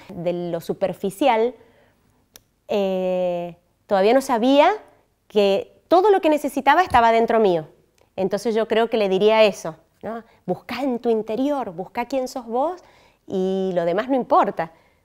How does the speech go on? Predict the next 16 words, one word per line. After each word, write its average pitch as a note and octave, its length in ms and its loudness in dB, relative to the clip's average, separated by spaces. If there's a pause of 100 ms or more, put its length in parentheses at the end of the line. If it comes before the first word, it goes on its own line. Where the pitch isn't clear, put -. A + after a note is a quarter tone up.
(400)
De G#3+ 100 0
todas C4 240 4
formas, C4+ 380 2 (140)
me F#3 180 0
las D#3 240 -2 (420)
rebuscaba F3 880 2
con D#3 380 -8
las D#3+ 140 -10
casitas, F3 600 -6
con F3 160 -6
las E3 120 -8
cosas. F3+ 360 -8
Yo B3+ 80 -2
siempre C#4 300 -4
tenía G#3+ 400 -2
como, A#3+ 380 -4